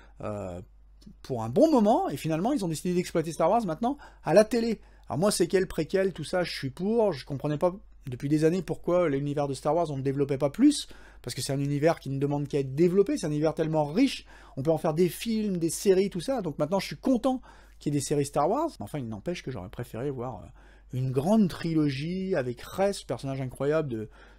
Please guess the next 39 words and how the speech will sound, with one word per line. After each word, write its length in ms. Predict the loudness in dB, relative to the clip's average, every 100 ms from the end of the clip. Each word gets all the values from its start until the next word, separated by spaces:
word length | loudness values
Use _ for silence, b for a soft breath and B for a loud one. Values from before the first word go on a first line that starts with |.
| -12
de 60 | -10
fille 260 | -8 -4
un 80 | -4
peu 120 | -4
paumée, 420 | -6 -4 -2 -2 -2
un 100 | -4
peu 140 | -6
triste 260 | -6 -6 -6
sur 140 | -8
sa 120 | -8
planète, 400 | -6 -6 -6 -6
qui 80 | -8
est 40 |
obligée 200 | -8 -6
de, 200 | -4 -4 -6 b b b b -16
de, 60 | -12
d'aller 220 | -10 -12
fouiller 340 | -14 -10 -6
dans 100 | -4
les 100 | -6
poubelles 360 | -8 -2 2 2
pour 160 | 0 -10
trouver 220 | -8 -6
à 40 |
manger, 260 | -6 -4 -4
littéralement, 600 | -4 -8 -8 -8 -8 -8
hein, 60 | -10
elle 60 |
va, 80 | -12
euh, 420 | -12 -14 -14 -14 -14 -14
cueillir 320 | -10 -8 -8
des 100 | -10
bouts 160 | -10 -8
de 60 |
vaisseau 340 | -8 -8 -8 -8
pour, 220 | -10 -12
euh, 120 | -12
s'acheter 300 | -12 -12 -10
sa, 240 | -10 -12